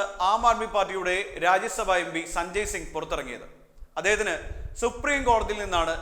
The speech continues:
ജാമ്യം ലഭിച്ചിരിക്കുന്നത്. ഇ ഡി വേണ്ട രീതിയിൽ ഈ കേസ് അന്വേഷിച്ചിട്ടില്ലെന്നും വ്യക്തമായ തെളിവില്ലെന്നും ഇങ്ങനെ തെളിവില്ലാത്ത ഒരാളെ ജയിലിൽ പിടിച്ചു വെക്കാൻ കഴിയില്ല എന്നാണ് സുപ്രീം കോടതിയുടെ നിർണായക നിരീക്ഷണം ഈ കേസിൽ ഉണ്ടായത്. ഇനി ദില്ലി മദ്യനയ കേസിലെ ഇനി ബാക്കിയുള്ള പ്രതികളും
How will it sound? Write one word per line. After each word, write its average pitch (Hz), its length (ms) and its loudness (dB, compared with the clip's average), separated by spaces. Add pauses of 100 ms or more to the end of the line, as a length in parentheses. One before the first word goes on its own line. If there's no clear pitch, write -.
(220)
ജാമ്യം 165 320 2
ലഭിച്ചിരിക്കുന്നത്. 117 560 -12 (800)
ഇ - 20 4 (120)
ഡി 220 80 2 (480)
വേണ്ട 240 240 4 (100)
രീതിയിൽ 220 280 -2
ഈ 214 120 -4
കേസ് 196 280 0
അന്വേഷിച്ചിട്ടില്ലെന്നും 180 760 -4
വ്യക്തമായ 208 460 0 (140)
തെളിവില്ലെന്നും 175 580 -4 (280)
ഇങ്ങനെ 190 260 -8
തെളിവില്ലാത്ത 233 500 4
ഒരാളെ 196 240 4 (200)
ജയിലിൽ 190 260 -2
പിടിച്ചു 190 240 -6
വെക്കാൻ 180 300 -6
കഴിയില്ല 185 340 -2 (260)
എന്നാണ് 160 320 -4
സുപ്രീം 170 280 -8
കോടതിയുടെ 165 340 -6
നിർണായക 202 380 0
നിരീക്ഷണം 156 360 -6 (140)
ഈ 180 140 -12
കേസിൽ 170 260 -6
ഉണ്ടായത്. 135 300 -4 (500)
ഇനി 180 160 -10
ദില്ലി 196 240 0
മദ്യനയ 202 400 0
കേസിലെ 196 320 -2 (520)
ഇനി 285 140 2 (280)
ബാക്കിയുള്ള 254 480 6
പ്രതികളും 202 360 -2